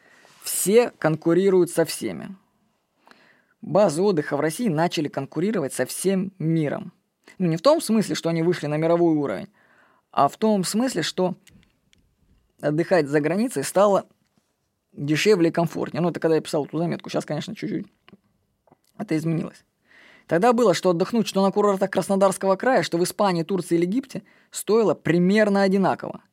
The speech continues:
И что вы выберете? Ну, кстати, вот я писал эту заметку, кстати, как много изменилось.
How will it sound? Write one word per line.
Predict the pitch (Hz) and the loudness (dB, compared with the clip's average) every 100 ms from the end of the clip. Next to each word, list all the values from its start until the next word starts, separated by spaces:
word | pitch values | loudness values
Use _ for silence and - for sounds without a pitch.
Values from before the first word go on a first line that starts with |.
| _ _ _ _ _ | _ _ _ _ _
И | - 190 | -2 -2
что | - 247 | 0 2
вы | 196 147 | 2 2
выберете? | 190 180 160 131 104 - - | 2 2 0 -2 -10 -10 -10
Ну, | - | -8
кстати, | 151 | -4
вот | 147 | -2
я | 165 | -2
писал | - | -4
эту | 170 | -4
заметку, | 170 294 - | -4 -6 -6
кстати, | 165 | -6
как | - 302 | -6 -6
много | 302 285 240 - | -6 -6 -6 -6
изменилось. | 220 220 196 107 | -4 -2 -2 -4